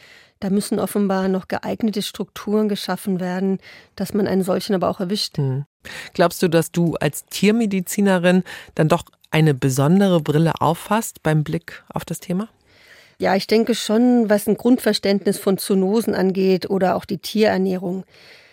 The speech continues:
Speaker 1: TiermedizinerInnen arbeiten ja mit unterschiedlichen Tierarten und auch Tierbesitzern und in unterschiedlichen Regionen, wo vielleicht mal Problemwölfe vorkommen oder auch nicht. Und es ist ganz klar, dass auch TierärztInnen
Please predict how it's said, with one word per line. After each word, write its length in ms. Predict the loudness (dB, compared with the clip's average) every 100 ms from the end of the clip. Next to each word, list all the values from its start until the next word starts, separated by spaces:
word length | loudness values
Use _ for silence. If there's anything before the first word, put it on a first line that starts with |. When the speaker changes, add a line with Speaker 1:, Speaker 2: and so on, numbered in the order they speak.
| _ -6
Speaker 1:
TiermedizinerInnen 1160 | 2 2 2 -2 -4 -2 0 4 4 4 4
arbeiten 420 | 0 2 0 2 0
ja 160 | 2
mit 260 | 0 -2 -2
unterschiedlichen 680 | 0 0 -2 -4 -6 -8 -8
Tierarten 800 | -4 -4 -2 -4 -4 -2 0 -2
und 260 | -2 -4
auch 160 | -6 -12
Tierbesitzern 960 | -6 -2 0 0 -4 -4 0 2 2 -2
und 200 | -6 -6
in 80 |
unterschiedlichen 560 | -4 -4 -6 -12 -8 -4
Regionen, 680 | -4 -4 0 2 4 4 0 -8 -10 -6
wo 60 |
vielleicht 280 | -4 -4 0
mal 140 | -2
Problemwölfe 880 | -2 -6 -2 0 2 2 2 -2 -2
vorkommen 580 | -2 0 0 -2 -2 0
oder 240 | -2 -4
auch 140 | -6 -2
nicht. 360 | -2 -2 -12 -20 -20 -20 -20 -4
Und 220 | 2 4
es 100 | 2
ist 180 | -2 -2
ganz 260 | -2 -2 -4
klar, 340 | -2 0 -2
dass 280 | -4 -8 -6
auch 240 | -6 -6
TierärztInnen 920 | -6 -2 0 0 -4 -4 0 2 2